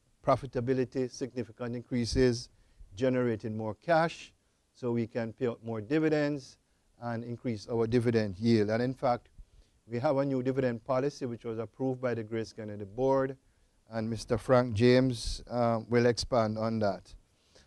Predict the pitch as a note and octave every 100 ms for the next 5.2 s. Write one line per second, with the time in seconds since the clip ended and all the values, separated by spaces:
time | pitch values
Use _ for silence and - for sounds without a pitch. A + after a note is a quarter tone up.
0 | _ - C#3 D#3 D#3+ - F3+ D3 C#3+ D#3+
1 | F3 E3 C#3+ - C3+ D3 C#3+ B2+ C3 A#2+
2 | G#2+ - C#3 C3 C#3+ C3+ C#3+ B2+ B2 A2+
3 | A#2+ A#2+ A#2+ A2 _ _ _ _ B2 C#3
4 | C3 C#3 C3 C3 B2 A#2+ A#2+ A2+ _ -
5 | - C3+